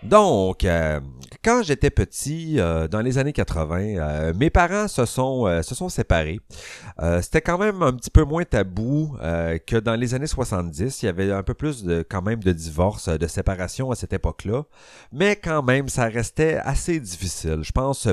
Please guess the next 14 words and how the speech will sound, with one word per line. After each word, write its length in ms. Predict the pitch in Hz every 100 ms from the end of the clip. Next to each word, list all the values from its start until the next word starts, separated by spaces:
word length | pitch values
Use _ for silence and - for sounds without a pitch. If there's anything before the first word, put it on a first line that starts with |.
| -
plus 320 | 131 156 -
qu'aujourd'hui. 800 | - 95 92 78 73 78 90 117 _ - - -
Euh, 380 | - 82 80 82 82
mes 120 | 101
parents 240 | 120 143
vivaient 280 | 147 110 104
ça, 180 | - 131
euh, 300 | 131 110 98
vivaient 280 | 85 107 123
ça 160 | 151
difficilement. 640 | 131 - 113 123 95 110 135
J'avais 240 | 117 90
quatre 260 | 98 90 101
ans. 160 | 131